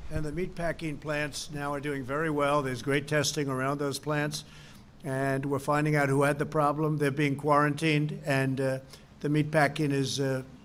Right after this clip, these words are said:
moving along very nicely, but they were, uh, they were trouble spots. They were hot zones, definitely. Please. And, you know, one, one thing I think is very important, though, John, just to finish, uh, we have now, and nobody says it,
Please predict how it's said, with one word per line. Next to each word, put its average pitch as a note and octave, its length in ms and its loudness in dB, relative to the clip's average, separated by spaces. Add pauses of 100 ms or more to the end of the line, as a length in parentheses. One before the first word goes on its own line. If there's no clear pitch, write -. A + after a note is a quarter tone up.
moving D3+ 240 4
along C#3+ 260 2
very D3 220 2
nicely, C3+ 400 -2
but C3+ 180 -2
they E3 140 4
were, D3+ 320 4 (500)
uh, C3 240 -2
they D3 140 2
were E3 160 4
trouble D#3+ 340 2
spots. C#3+ 400 0
They D3+ 80 2
were D3 140 4
hot C#3+ 200 2
zones, B2 320 0
definitely. C3+ 540 0 (480)
Please. D3 320 -2 (180)
And, E3 120 2
you F3+ 80 4
know, F#3+ 100 6
one, F#3 320 6
one F#3 140 4
thing G3 120 4
I E3+ 60 6
think D#3+ 160 2
is D3+ 120 0
very E3+ 160 4
important, E3 300 2
though, D3+ 100 2
John, C3+ 280 0 (760)
just E3+ 240 -2
to D#3 80 -2
finish, D3 440 0 (640)
uh, C3+ 180 -4 (280)
we C#3+ 160 0
have C#3+ 480 2
now, C#3 460 2 (360)
and C#3 220 -4 (120)
nobody E3 360 0
says A#3 340 0
it, A2 100 -4